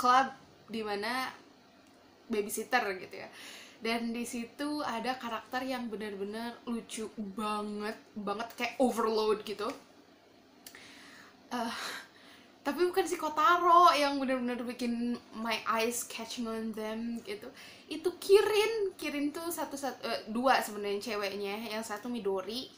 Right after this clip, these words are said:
masih kecil Midori, A K A ijo, tapi m-, rambutnya nggak ada sentuhan ijo. Weird, tapi namanya Midori. Midori itu, eh, bahasa Jepang,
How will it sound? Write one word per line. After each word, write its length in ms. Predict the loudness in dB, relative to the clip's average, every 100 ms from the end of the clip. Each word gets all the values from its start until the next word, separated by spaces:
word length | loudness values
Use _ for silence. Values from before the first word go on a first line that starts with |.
| -20 -16
masih 240 | -10 -8
kecil 320 | -8 -6 -4
Midori, 480 | -2 -2 -4 -4 -8 -10
A 80 | -10
K 120 | -8 -10 -8
A 60 | -8 -10 -8
ijo, 320 | -6 -2 -2
tapi 240 | -4 -6 -2
m-, 160 | 0 -2 -8 -20 -20
rambutnya 480 | -6 -4 -2 -4 -6
nggak 160 | -4 -4
ada 80 | -4
sentuhan 400 | -6 -6 -8 -8
ijo. 480 | -8 -4 -4 -4 -8 -20 -20 -20 -20 -20 -20 -20 -20 -20 -20 -20 -20 -20 -20 -20 -20 -20 -16 -6
Weird, 480 | 2 4 4 2
tapi 240 | 0 0 2
namanya 320 | 0 0 0
Midori. 320 | 2 2 2 -2 -8 -6
Midori 400 | 0 2 2 2
itu, 160 | -2 -2 -4 -8 -20 -20 -20 -20 -20 -20 -20 -20 -20 -20 -8
eh, 160 | -6
bahasa 320 | -4 -6 -6 -6
Jepang, 400 | -2 -2 -2